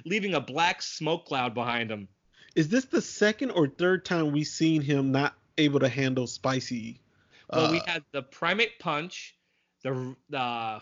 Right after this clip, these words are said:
Speaker 1: Flaming Red Hot Chili Peppers from, uh, the Posey episode, and now we have the, uh, jalapeno juice. So that's
Speaker 2: Okay.
Speaker 1: three.
Speaker 2: That's three so far. Okay.
Speaker 1: Yeah.
Speaker 2: Yeah,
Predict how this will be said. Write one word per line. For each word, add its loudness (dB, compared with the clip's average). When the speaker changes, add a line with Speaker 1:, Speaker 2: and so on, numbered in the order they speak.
Speaker 1:
Flaming 4
Red 4
Hot 0
Chili 0
Peppers -2
from, -4
uh, -4
the -10
Posey 4
episode, -2
and -2
now 2
we 0
have -4
the, 0
uh, -2
jalapeno 2
juice. -8
So -4
that's 2
Speaker 2:
Okay. -2
Speaker 1:
three. -6
Speaker 2:
That's -2
three 4
so -4
far. -6
Okay. -4
Speaker 1:
Yeah. 0
Speaker 2:
Yeah, 2